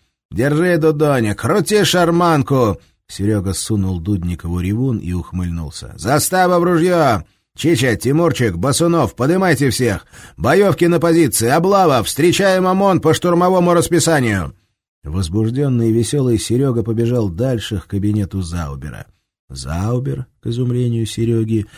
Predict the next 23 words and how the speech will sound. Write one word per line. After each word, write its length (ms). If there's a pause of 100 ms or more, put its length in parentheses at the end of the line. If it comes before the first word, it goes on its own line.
(180)
неторопливо 840
поливал 500
монстеру 800
в 100
бочке. 600 (600)
«Война, 640
Сергей 440
Васильевич?» — 840
просто 380
спросил 500
он. 220 (260)
«Сирену 640
слышу». 720 (560)
«Война, 640
Семен 460
Исаевич!» — 640 (220)
охотно 540
подтвердил 600
Серега. 540 (540)
«Успеть 840
бы 180
часы 520
завести», — 720